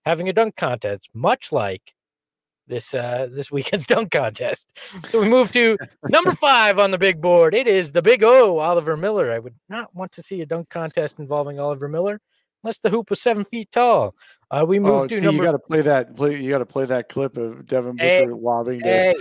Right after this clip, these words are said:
Speaker 1: hey, hey,
Speaker 2: <laughs>
Speaker 1: hey. Just zip it. Let's keep go-, moving on. Number four, Jared Dudley. Athletic hands, not known for his ability to jump. I don't think I'd, uh, exactly go with, uh, Jared Dudley in a dunk contest. Number three,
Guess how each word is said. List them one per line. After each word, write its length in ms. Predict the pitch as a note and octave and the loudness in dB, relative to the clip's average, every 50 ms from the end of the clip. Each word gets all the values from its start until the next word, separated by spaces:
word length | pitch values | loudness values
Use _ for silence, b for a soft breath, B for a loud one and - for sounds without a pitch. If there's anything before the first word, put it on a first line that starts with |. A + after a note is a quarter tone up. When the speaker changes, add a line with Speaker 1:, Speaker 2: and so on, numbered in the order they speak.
| - - - | -4 -4 0
Speaker 1:
hey, 180 | G3+ G#3+ G3 | 2 2 4
hey, 140 | F#3 G#3+ A3 G3 | 4 4 4 4
Speaker 2:
<laughs> 800 | G#3 G#3+ G#3 G3 E3+ A#2 - - G#3+ - _ _ _ G#3 - _ | 4 4 2 0 0 -2 -6 -12 -16 -16 _ _ _ -20 -20 _
Speaker 1:
hey. 80 | - - - - _ _ | -20 -20 -20 -20 _ _
Just 200 | B3+ C4+ C4 F3 D3 C3 | -6 -6 -6 -6 -8 -6
zip 280 | C3 F3 G#3 G3 - | -2 0 0 0 0
it. 140 | E3+ C3+ - C#3+ | -2 -4 -4 -4
Let's 200 | F3 G3 - - | -6 -6 -6 -6
keep 260 | - A#3+ A3+ F3 - | -6 -6 -6 -4 0
go-, 180 | A#3 G#3+ G#3 G#3+ | 2 2 2 2
moving 280 | F#3+ G3+ G3+ F#3+ F#3+ | 0 -2 -2 -2 -2
on. 160 | F#3 F3+ F3+ G3 | -2 -2 -2 -2
Number 200 | G#3+ A3 G3+ F#3+ | -2 -4 -4 -6
four, 580 | - - D4 D#4+ E4 D#4 C4+ G#3 D#3 A#2 G2+ _ _ _ _ _ _ _ - | -6 -4 -2 0 2 4 4 4 4 2 -2 _ _ _ _ _ _ _ -10
Jared 500 | B2 - G3 F#3+ G3 F3+ D#3 C3 A2+ - | -2 0 2 2 2 0 -2 -6 -6 0
Dudley. 600 | - A3+ C4+ C4+ G#3+ A3+ F#3 C#3+ A2+ F2+ E2 _ _ _ _ _ - - - | 4 4 4 4 2 -4 -10 -10 -10 -14 -20 _ _ _ _ _ -20 -12 -6
Athletic 500 | - C4 C#4 - - C#4 C#4+ C#4 C4+ - | -4 -4 -4 -4 -2 -2 -2 -2 -4 -4
hands, 540 | - C#4+ D#4+ E4 D#4 C#4+ A#3+ G#3+ G3+ D#3+ D3 _ _ _ _ _ _ _ - | -2 0 0 2 2 2 0 0 -2 -4 -12 _ _ _ _ _ _ _ -14
not 200 | F3 G3 A#3 G#3 | -10 -10 -8 -4
known 280 | G3+ A#3 B3 A#3+ A#3+ A3 | -2 -2 0 0 -2 -4
for 160 | - - A3+ | -4 -2 -2
his 100 | A3 G#3 | -2 -2
ability 360 | G3+ F3+ G#3 A3 A3 G#3+ G3+ F#3+ | -2 -2 0 0 0 0 -2 -2
to 80 | G#3 | -6
jump. 400 | F3 D#3+ D3+ G#3+ A#3 G#3+ F#3 - - _ _ _ _ _ _ _ _ _ _ _ _ _ - | -10 -6 -4 -2 0 0 -2 -4 -8 _ _ _ _ _ _ _ _ _ _ _ _ _ -8
I 120 | G3+ A3 | -4 0
don't 160 | A3+ G#3+ G#3+ | 0 0 2
think 180 | - A#3 G#3 F#3+ | 2 2 2 4
I'd, 160 | G#3 G3 F#3+ | 4 4 4
uh, 180 | F#3+ F#3+ F#3 F#3+ | 2 2 2 0
exactly 460 | F#3 F#3 D#3+ F#3 G3 F#3 - - F3+ D3+ | -2 -4 -6 -4 -4 -4 -4 -6 -8 -4
go 220 | C3+ F3+ F3 E3 | 0 2 2 2
with, 260 | C#3+ C#3 C#3 B2 - | 2 0 -6 -8 -6
uh, 220 | D#3+ D3 D3 D3 C#3 b b b b b b | -6 -4 -4 -6 -6 b b b b b b
Jared 260 | - A3 G#3 G3 E3 | 2 2 2 4 4
Dudley 420 | D3 G3+ F3+ F3 D#3+ D3 C3+ C3+ D#3 | 4 6 6 6 4 0 -4 -4 -6
in 100 | D#3 E3+ | -6 -6
a 60 | D3 | -4
dunk 260 | B2 E3+ F3 E3+ - | -2 -2 -2 -2 -4
contest. 380 | - F3+ D#3 C#3+ - D#3 - - | -6 -6 -4 -4 -4 -4 -4 -4
Number 180 | G#3+ F3+ F#3 | -6 -6 -6
three, 560 | - _ - D3 F#3 A3 A3 G3+ E3+ C3 A2 | -8 _ -6 -4 -2 -2 -2 -2 -6 -8 -12